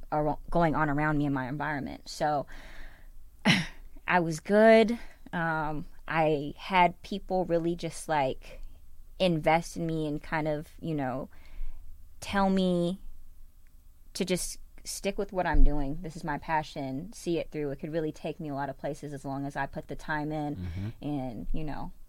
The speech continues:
Speaker 1: the love for the game is gonna continue to develop.
Speaker 2: So, and definitely on, on this show, we, we, we talk highs, right, and, and, and successes all the time on my show. But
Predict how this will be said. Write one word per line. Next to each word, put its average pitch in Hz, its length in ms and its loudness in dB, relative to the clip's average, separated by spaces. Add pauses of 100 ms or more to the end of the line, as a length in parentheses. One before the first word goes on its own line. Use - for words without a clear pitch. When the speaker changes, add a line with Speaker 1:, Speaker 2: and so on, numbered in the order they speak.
(260)
Speaker 1:
the 165 80 0
love 165 180 6
for - 80 -8
the 151 120 2
game 147 180 0
is 147 100 -2
gonna 143 160 -2
continue 139 340 -6
to 135 60 -6
develop. 131 400 -2 (1120)
Speaker 2:
So, 90 240 0
and 90 460 2 (180)
definitely 113 360 6
on, 95 220 6
on 98 160 8
this 98 120 10
show, 90 240 4
we, 92 140 4
we, 90 280 0 (360)
we 131 100 4
talk 117 300 6
highs, 90 340 4
right, 90 220 2
and, 90 160 4
and, 87 120 4
and 87 160 2
successes 90 520 0
all 92 120 0
the - 60 -4
time 90 140 2
on 90 80 0
my 80 120 0
show. - 240 -2
But 101 360 10